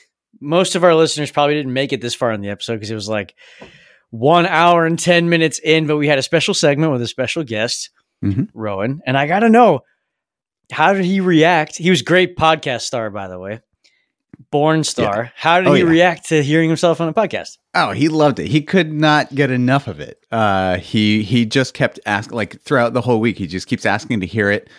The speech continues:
Speaker 2: in the car on the way to school. And, and, uh, yeah, it was,
Speaker 1: That's
Speaker 2: it was,
Speaker 1: so
Speaker 2: he had so
Speaker 1: cool.
Speaker 2: much fun.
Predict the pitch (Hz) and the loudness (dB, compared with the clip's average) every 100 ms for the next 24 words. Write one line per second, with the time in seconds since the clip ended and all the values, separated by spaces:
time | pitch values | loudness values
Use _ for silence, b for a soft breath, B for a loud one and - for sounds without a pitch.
0 | b b - 117 113 107 120 104 104 101 | b b -6 -2 0 0 2 2 2 0
1 | 101 98 95 - 95 92 95 92 92 87 | 0 0 -4 -6 -2 0 0 0 0 -2
2 | - 92 87 82 85 82 85 - 104 - | -4 -4 -2 -2 -2 -4 -6 -4 -4 -4
3 | 113 - 170 175 139 - 143 135 269 240 | -10 0 2 2 0 0 2 2 4 4
4 | 208 - 101 | 2 -2 -6